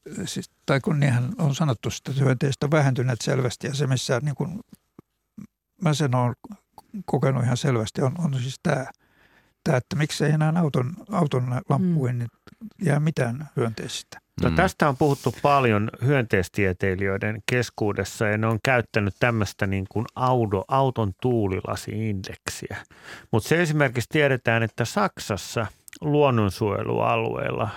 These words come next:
Speaker 3: lentävien hyönteisten määrä on tippunut seiskyt prosenttia viimeisen kahdenkymmenen vuoden aikana.
Speaker 1: Mm.
Speaker 3: Ja tää, Pertti, sun havainto, moni muukin on tehnyt sen, että – autojen, niin kuin, tuulilaseissa ja lampuissa ja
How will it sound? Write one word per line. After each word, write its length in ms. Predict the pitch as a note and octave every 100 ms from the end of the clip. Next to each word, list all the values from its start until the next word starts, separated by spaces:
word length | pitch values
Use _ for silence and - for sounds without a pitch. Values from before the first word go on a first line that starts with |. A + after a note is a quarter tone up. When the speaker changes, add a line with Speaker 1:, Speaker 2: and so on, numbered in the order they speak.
| - _ _ -
Speaker 3:
lentävien 680 | C3+ B2 A2 G2 G2 F#2+ G2
hyönteisten 680 | A2 G2 G#2 G2+ - A#2+ A2
määrä 460 | A2+ A2 G2+ G2+ -
on 160 | A2+ G#2+
tippunut 500 | - A#2 - G#2+ G2+
seiskyt 460 | - C#3 A#2 - - -
prosenttia 680 | G2+ - G2 F#2 - G#2+ G#2
viimeisen 400 | G#2 F#2 F#2 G#2+
kahdenkymmenen 680 | G#2 G2+ G2+ - A#2+ A2+ A#2
vuoden 340 | B2 B2+ B2 A2+
aikana. 380 | A#2+ - C3 A#2+ A#2
Speaker 1:
Mm. 120 | A2 G2+ - _
Speaker 3:
Ja 80 | A#2 -
tää, 180 | A#2+
Pertti, 440 | B2 C#3+ C#3+ - A2
sun 220 | B2+ B2+
havainto, 540 | B2 D3 C3+ A#2 G2+
moni 260 | G#2+ A#2+ B2+
muukin 480 | B2 D3+ B2 - F2+
on 80 | F#2+
tehnyt 380 | G#2 G2+ G#2 G2
sen, 340 | - G#2+ G2+
että – 340 | F#2+ - A2+ F#2+ _ _ _ _ _ _ - - -
autojen, 640 | A#2 B2 - A2 G2 G2 - -
niin 200 | G#2 G2+
kuin, 220 | G#2+ G#2+ -
tuulilaseissa 960 | C3+ B2+ A2+ G#2+ G2+ - G#2 F#2+ -
ja 160 | G2+ G#2+
lampuissa 720 | A#2 A2+ G2+ G#2+ G2 - G#2
ja 140 | G2